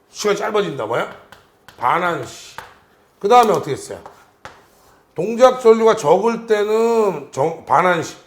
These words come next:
커지면 정한시예요. 그래서 반한시성, 정한시예요. 누가 자꾸 정한시성, 반한시라고 쓰면 안 되냐고 그러는데, 잘 보세요. 그래프가 처음이 반한시고 그 다음이 정한시거든요.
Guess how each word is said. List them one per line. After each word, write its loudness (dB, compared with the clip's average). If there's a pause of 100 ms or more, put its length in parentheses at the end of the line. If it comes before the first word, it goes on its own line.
(260)
커지면 -2
정한시예요. -6 (160)
그래서 -4 (1400)
반한시성, -2
정한시예요. -4 (1080)
누가 4
자꾸 4
정한시성, 0
반한시라고 0
쓰면 -4
안 -6
되냐고 -4
그러는데, -8 (480)
잘 2
보세요. 0
그래프가 -2 (160)
처음이 2
반한시고 -2
그 -12
다음이 4
정한시거든요. -4